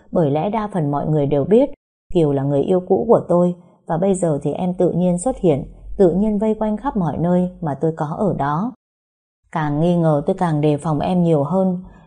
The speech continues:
Em đang nghĩ rằng sẽ dùng chính nhan sắc của mình để tôi yêu em như cái cách mà tôi yêu Thu Kiều cho mọi người nhìn thấy hay sao? Hay đằng sau em còn có kế hoạch gì khác? Mặc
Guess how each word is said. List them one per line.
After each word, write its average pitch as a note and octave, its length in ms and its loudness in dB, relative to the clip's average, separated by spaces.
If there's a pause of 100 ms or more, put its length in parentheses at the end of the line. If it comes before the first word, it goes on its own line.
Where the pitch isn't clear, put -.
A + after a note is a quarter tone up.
Em F3+ 140 -2
đang E3+ 200 0
nghĩ G#3 160 2
rằng D#3 320 -2
sẽ - 220 -2
dùng F3+ 260 0
chính D#3+ 220 2
nhan G#3 220 0
sắc B3+ 200 -4
của F3+ 100 4
mình C#3+ 280 0 (260)
để E3 240 2
tôi G3+ 160 2
yêu A3 240 2
em G#3 300 -2 (260)
như A3 180 2
cái F#3+ 200 -2
cách C#4 220 -2
mà D#3 160 -2
tôi F#3 140 2
yêu G3 280 2
Thu G3+ 220 2
Kiều D3 220 2
cho F3 140 -6
mọi E3 220 -2
người D#3+ 180 2
nhìn C#3+ 260 0
thấy D3 200 -4
hay G3 200 -2
sao? F#3 340 -2 (760)
Hay F3+ 240 2
đằng D3+ 220 -2
sau F3 200 -4
em F3+ 320 -2 (220)
còn F3 220 0
có D#3 160 -2
kế F3 120 2
hoạch G3+ 240 -4
gì D#3 220 2
khác? B3+ 340 -8 (420)
Mặc F3 140 -2